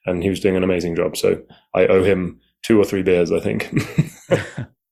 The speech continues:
Speaker 2: Well, Samantha said that, you know, when you arrived, uh, to the rehearsals, that you just brought this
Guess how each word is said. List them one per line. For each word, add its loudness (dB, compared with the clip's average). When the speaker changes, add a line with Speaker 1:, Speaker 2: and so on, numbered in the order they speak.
Speaker 2:
Well, -2
Samantha 0
said -2
that, -2
you -10
know, -4
when -2
you -4
arrived, -2
uh, -10
to -12
the -8
rehearsals, -8
that -10
you -6
just -8
brought -4
this -12